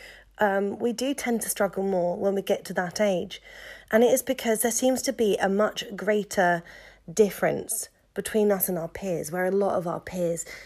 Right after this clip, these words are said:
you know, do get really into boys or, um, you know, into certain activities. I think a lot of the girls I was with were really into what they looked like and,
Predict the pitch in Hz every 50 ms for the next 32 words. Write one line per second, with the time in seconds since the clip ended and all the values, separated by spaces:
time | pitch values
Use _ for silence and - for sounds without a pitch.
0 | - - 208 196 180 175 170 - 214 202 196 170 196 - - 202 190 190 185 180
1 | - 170 - - 214 202 190 185 185 185 185 185 170 - 175 170 170 165 170 170
2 | - - - - - - - - - 180 175 175 175 175 175 180 202 - 180 185
3 | 175 180 175 175 175 - - 185 180 180 180 170 - 180 170 170 - - 214 180
4 | 185 180 185 - - - 202 175 180 - 190 185 175 - 175 190 180 - 196 190
5 | 196 - 170 165 170 - 190 180 185 180 190 180 190 190 160 170 180 165 175 180
6 | 180 190 170 170 170 170 175 165 - 190 170 165 - - 170 165 165 185 196 190
7 | - - - 170 185 180 175 175 170 - - - 170 156 156 160 170 165